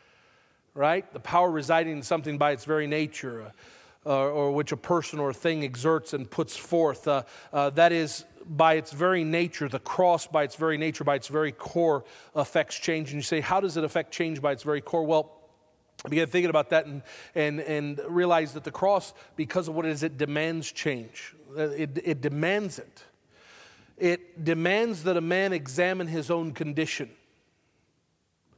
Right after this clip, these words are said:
You don't even have to. <laughs> Do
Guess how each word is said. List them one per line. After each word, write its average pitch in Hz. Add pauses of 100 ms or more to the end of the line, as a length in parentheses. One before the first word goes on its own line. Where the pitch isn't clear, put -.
(1080)
You 190
don't 240
even 196
have 196
to. 147 (1600)
<laughs> -
Do 143